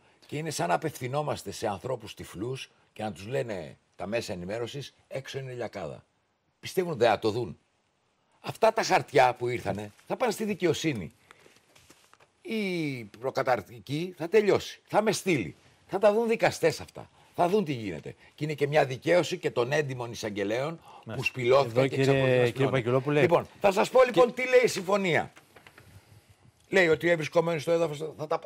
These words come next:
Speaker 1: θα είμαι πολύ σύντομος.
Speaker 3: Ναι.
Speaker 1: Διέπραξαν διεφθαρμένες πράξεις. Έτσι,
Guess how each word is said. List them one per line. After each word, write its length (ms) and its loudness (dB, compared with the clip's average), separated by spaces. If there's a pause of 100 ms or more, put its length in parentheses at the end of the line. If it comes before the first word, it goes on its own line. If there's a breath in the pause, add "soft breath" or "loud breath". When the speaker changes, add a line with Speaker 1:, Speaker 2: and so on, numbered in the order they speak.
(160)
Speaker 1:
θα 100 -6
είμαι 140 -2
πολύ 260 -2
σύντομος. 580 -4
Speaker 3:
Ναι. 180 -8 (1400 soft breath)
Speaker 1:
Διέπραξαν 720 4
διεφθαρμένες 760 2
πράξεις. 600 0 (220)
Έτσι, 280 -16